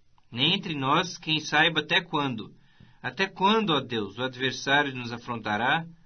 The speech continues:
Acaso blasfemará o inimigo incessantemente o teu nome? Por que retrais a tua mão, sim, a tua destra, e a conservas no teu seio?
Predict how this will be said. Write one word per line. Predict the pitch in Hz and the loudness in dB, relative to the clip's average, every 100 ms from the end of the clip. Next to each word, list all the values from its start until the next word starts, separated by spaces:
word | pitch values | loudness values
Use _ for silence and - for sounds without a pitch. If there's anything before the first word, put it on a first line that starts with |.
| - _ _ - 123 | -20 _ _ -16 -10
Acaso | 123 151 165 202 196 | -4 6 6 6 2
blasfemará | 170 156 - 147 135 127 135 | -2 -2 -2 0 2 4 4
o | |
inimigo | 143 127 120 131 151 156 | 2 -2 -2 -2 -2 -2
incessantemente | 151 147 139 - 139 135 123 131 151 156 | -4 -4 -8 -6 -6 -6 0 2 2 -2
o | |
teu | - 117 | -6 -4
nome? | 117 156 170 120 - - - _ _ _ - _ _ - | 0 2 2 -2 -6 -18 -20 _ _ _ -20 _ _ -8
Por | 143 147 | -8 -6
que | 170 202 | -2 0
retrais | 185 175 175 143 151 156 | 0 -2 -2 4 4 4
a | 151 | -2
tua | 147 135 | -4 -2
mão, | 123 120 135 156 143 - - _ - - | -2 -2 -2 -2 -6 -12 -20 _ -20 -18
sim, | - 165 175 | -6 -2 -2
a | 165 | -2
tua | 139 | -4
destra, | 123 127 139 139 113 98 - _ _ _ _ _ _ - | -4 -4 -4 -4 -12 -16 -18 _ _ _ _ _ _ -8
e | 127 | -6
a | |
conservas | 127 131 127 143 156 143 | -4 -8 -6 -2 -2 -4
no | 127 117 | -8 -10
teu | 117 113 | -8 -10
seio? | - 170 170 120 90 | -4 -2 -2 -4 -8